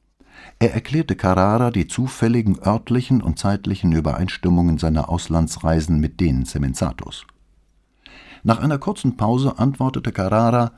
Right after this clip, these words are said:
„Der Name kommt mir irgendwie bekannt vor, aber mehr fällt mir im Augenblick nicht dazu ein. Geben Sie mir eine Stunde Zeit,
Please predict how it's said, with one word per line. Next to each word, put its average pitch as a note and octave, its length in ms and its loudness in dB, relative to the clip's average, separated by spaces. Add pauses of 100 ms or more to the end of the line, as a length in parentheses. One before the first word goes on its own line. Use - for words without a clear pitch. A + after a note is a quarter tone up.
(760)
„Der A2+ 100 6
Name G2+ 460 4
kommt E3+ 380 -6
mir F3+ 180 -2
irgendwie F3+ 320 -2
bekannt A3+ 380 0
vor, D#2 380 2 (540)
aber A2 200 2
mehr B2 260 6
fällt A#2 340 0
mir G#2 100 4
im F#2+ 120 4
Augenblick E2 480 2
nicht D2 180 -2
dazu - 260 -6
ein. - 240 -8 (580)
Geben A3+ 180 6
Sie D#3+ 80 2
mir C#3 160 4
eine B2+ 200 2
Stunde F2+ 320 2
Zeit, - 360 4